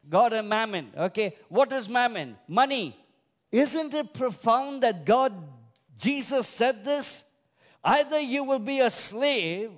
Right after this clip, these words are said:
or you will serve God, or you will serve money for the rest of your life." Why do people run after money? It's because money has power to control our decisions.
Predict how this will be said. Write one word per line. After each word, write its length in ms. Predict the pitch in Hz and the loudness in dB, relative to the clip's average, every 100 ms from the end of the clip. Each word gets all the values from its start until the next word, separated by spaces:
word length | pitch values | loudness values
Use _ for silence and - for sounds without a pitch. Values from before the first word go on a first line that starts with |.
| 101 - _ _ | -20 -20 _ _
or 140 | 196 | 0
you 180 | 214 247 | 0 -2
will 160 | 269 247 | -2 -2
serve 560 | - - - 302 240 | -2 0 4 4 4
God, 440 | 196 226 143 165 170 - _ | 4 4 4 -2 -6 -12 _
or 140 | 202 | 0
you 160 | 226 226 | 0 0
will 160 | 220 202 | 0 0
serve 340 | - 262 233 | 2 2 2
money 300 | 196 226 226 | 2 0 0
for 120 | 160 | -4
the 140 | 196 190 | -2 -2
rest 200 | 190 202 | -2 -4
of 120 | 160 | -4
your 100 | 170 | -4
life." 400 | 156 143 - _ _ _ _ _ | -2 -6 -10 _ _ _ _ _
Why 420 | - 139 208 311 320 | -10 0 4 4 2
do 160 | 311 | -4
people 600 | 226 294 294 285 269 214 | -2 -4 0 2 2 0
run 260 | 180 247 277 | 0 2 2
after 320 | 262 - 226 | 0 -2 -4
money? 500 | 208 247 175 160 175 - - | 2 0 0 -6 -8 -6 2
It's 120 | 254 | 2
because 460 | 202 262 262 262 190 | 2 -4 -2 -2 -2
money 380 | 214 294 311 285 | 0 0 2 -2
has 320 | 196 240 226 | -2 -4 -4
power 340 | - 262 262 | 0 2 2
to 140 | 262 247 | -4 -6
control 440 | 233 190 247 247 | -8 -4 0 4
our 80 | 220 | 2
decisions. 760 | 202 202 233 214 175 139 - | 2 -2 -4 -4 -12 -14 -20